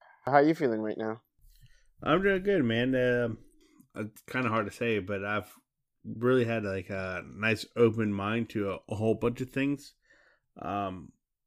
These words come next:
Speaker 2: mainly due to my job, I've got to really use my, uh, creative ability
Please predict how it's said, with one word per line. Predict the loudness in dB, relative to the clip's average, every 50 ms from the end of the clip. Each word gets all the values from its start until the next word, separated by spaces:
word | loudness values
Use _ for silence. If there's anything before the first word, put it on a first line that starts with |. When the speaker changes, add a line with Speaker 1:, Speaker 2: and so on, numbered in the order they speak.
| _ _ _ _ _ _ _ _ _ _ _ _ _ -6 -2
Speaker 2:
mainly | 0 2 2 2 0 -2
due | -2 0 0 0 0
to | 0 -2
my | -4 -4 -4 -4
job, | -6 -6 -6 -4 -2 -2 -2 -2 -2 -2
I've | -4 -4 -4
got | -4 -4 -4 -4 -4
to | -4 -2
really | 0 0 0 2 2 0 0
use | 0 -2 -2 -2 -2 -2 -4 -8
my, | -8 -6 -4 -4 -4 -4 -4 -6 -8 -10 _ _ _ _ _ _ _ _ _ _ _ _ _ _ -10
uh, | -6 -4 -4 -4 -6 -8
creative | -6 -4 -2 0 0 0 0 2
ability | 0 0 0 -2 -2 -2 -2 -2 -2 -2 -4 -4